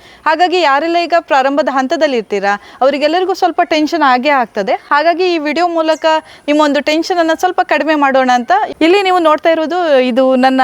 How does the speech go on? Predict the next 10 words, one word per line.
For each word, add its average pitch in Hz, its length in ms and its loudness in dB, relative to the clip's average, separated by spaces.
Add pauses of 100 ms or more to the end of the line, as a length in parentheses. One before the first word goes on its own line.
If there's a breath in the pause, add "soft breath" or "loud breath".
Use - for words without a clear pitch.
(120)
ಮಲ್ಲಿಗೆ 269 380 -2
ಗಿಡಕ್ಕೆ 285 360 -4
ಮೂರು 285 280 -2
ವರ್ಷ 285 280 0
ಆಗಿದೆ. 202 260 -2 (160)
ಮೂರು 330 200 0
ವರ್ಷದಲ್ಲಿ 339 420 0
ಇಷ್ಟು 285 240 -6
ದೊಡ್ಡದಾಗಿ 240 460 0
ಇರ್ತದೆ. 220 580 -2